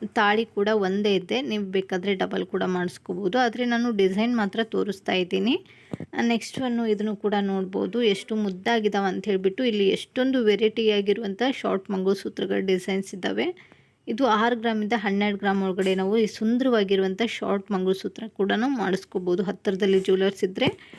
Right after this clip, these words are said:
ಹೋಗ್ಬಿಟ್ಟು ಈ ಡಿಸೈನ್ಸ್‌ಗಳನ್ನ ತೋರಿಸ್ಬೋದು. ಆ, ಇದ್ರ ತೂಕ ಬಂದ್ಬಿಟ್ಟು ಎಂಟರಿಂದ ಹತ್ತು ಗ್ರಾಮಲ್ಲಿ ನಾವು ಈ ಡಿಸೈನ್ಸ್‌ನ ಮಾಡಿಸ್ಕೋಬೋದು.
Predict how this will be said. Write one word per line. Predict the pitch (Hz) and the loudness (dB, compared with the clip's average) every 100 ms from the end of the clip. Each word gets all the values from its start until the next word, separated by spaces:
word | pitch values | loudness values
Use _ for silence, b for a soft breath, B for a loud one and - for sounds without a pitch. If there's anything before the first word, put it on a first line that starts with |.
| - - | -6 0
ಹೋಗ್ಬಿಟ್ಟು | 247 226 214 208 | 2 2 4 2
ಈ | |
ಡಿಸೈನ್ಸ್‌ಗಳನ್ನ | 185 180 196 190 - 185 247 | 4 2 0 -2 -6 -8 -6
ತೋರಿಸ್ಬೋದು. | - 185 190 - 185 180 254 392 - B B B B | -2 -2 -4 -4 -2 -2 -2 -4 -6 B B B B
ಆ, | - | -4
ಇದ್ರ | 208 226 240 311 | 0 0 2 2
ತೂಕ | 269 262 247 | 0 -2 0
ಬಂದ್ಬಿಟ್ಟು | 220 220 220 214 254 | 0 2 2 0 0
ಎಂಟರಿಂದ | 208 196 214 220 226 233 240 | 0 0 0 -6 -2 0 0
ಹತ್ತು | - 190 - 226 | -2 -6 -6 -2
ಗ್ರಾಮಲ್ಲಿ | 240 208 202 190 | 0 0 0 0
ನಾವು | 190 190 233 | 0 0 2
ಈ | 214 | 2
ಡಿಸೈನ್ಸ್‌ನ | 190 185 190 185 - 247 | 2 0 0 -2 -4 -4
ಮಾಡಿಸ್ಕೋಬೋದು. | 214 180 185 - 190 185 185 180 247 381 | -2 -2 -4 -4 -2 0 0 0 0 -2